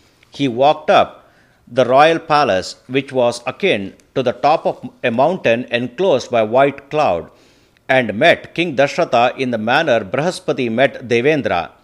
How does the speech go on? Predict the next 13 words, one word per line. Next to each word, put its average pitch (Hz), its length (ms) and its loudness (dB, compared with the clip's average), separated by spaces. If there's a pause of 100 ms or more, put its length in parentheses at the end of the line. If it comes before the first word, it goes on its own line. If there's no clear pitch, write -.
(600)
Seeing 196 440 -2
Vasishta 147 480 -2
had 117 220 0
returned, 104 480 -2
King 170 220 -6
Dasharatha 127 680 0 (200)
alighted 127 560 2
from 135 220 -4
his 123 140 -8
throne 135 400 -4
and 110 140 -6
asked 139 420 -2
him 120 320 -4